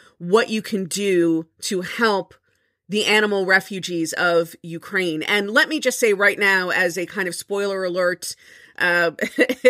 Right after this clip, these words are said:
I, I will tell you up front and without any further ado, that the best thing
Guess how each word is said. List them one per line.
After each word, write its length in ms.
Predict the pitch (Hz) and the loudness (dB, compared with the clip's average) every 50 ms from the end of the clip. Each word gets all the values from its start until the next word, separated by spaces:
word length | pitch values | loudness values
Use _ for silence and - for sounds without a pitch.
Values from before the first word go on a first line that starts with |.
| - - | 4 4
I, 160 | - 208 196 - | 4 2 4 4
I 60 | 208 208 | 2 0
will 120 | 208 220 | 0 -2
tell 220 | - - 311 294 | -6 -4 -4 -2
you 180 | 302 277 254 - | -2 -2 -2 -2
up 160 | - 214 - | -4 -4 -4
front 340 | - - 214 208 190 185 185 | -4 -2 -2 0 0 -2 -4
and 140 | 185 180 180 | -6 -6 -4
without 240 | 190 190 190 190 185 | -2 -2 -2 -2 -2
any 140 | 180 175 | -4 -6
further 380 | 170 - 208 190 190 190 180 175 | -6 -6 -4 -4 -2 -2 -2 -4
ado, 440 | 175 165 - 180 180 170 160 156 151 - - - - _ _ _ | -4 -4 -4 -2 -2 -2 -2 -4 -6 -10 -16 -20 -20 _ _ _
that 280 | - 196 208 202 202 - | 0 2 2 2 2 2
the 80 | 226 180 | -2 -2
best 480 | - - 240 247 262 254 - - - | 0 2 2 2 2 0 -2 -6 -6
thing 440 | - - 226 208 196 185 180 175 | -4 0 0 2 2 0 -2 -4